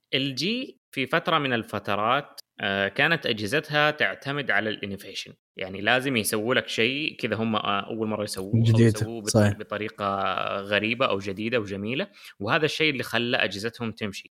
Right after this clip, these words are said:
Speaker 1: آه، مشكلتهم من وجهة نظري إنه أكون في ال-، إنهم في الاستقرار. يعني مثلًا أفضل جهاز عندهم،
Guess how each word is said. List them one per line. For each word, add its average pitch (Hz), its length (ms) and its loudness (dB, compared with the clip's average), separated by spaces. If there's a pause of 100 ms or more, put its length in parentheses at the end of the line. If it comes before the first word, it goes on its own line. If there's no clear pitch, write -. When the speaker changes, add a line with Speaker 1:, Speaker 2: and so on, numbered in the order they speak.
(100)
Speaker 1:
آه، 95 460 4
مشكلتهم 214 1040 -2 (280)
من 123 140 -2
وجهة 160 500 -2
نظري 131 720 0
إنه 117 280 -2
أكون 165 260 -4
في 139 160 -2
ال-، 127 360 2
إنهم 127 580 0
في 135 100 -4
الاستقرار. - 600 -6 (240)
يعني 98 200 0
مثلًا 101 500 0 (100)
أفضل 120 320 0
جهاز 101 360 -2
عندهم، 104 540 -6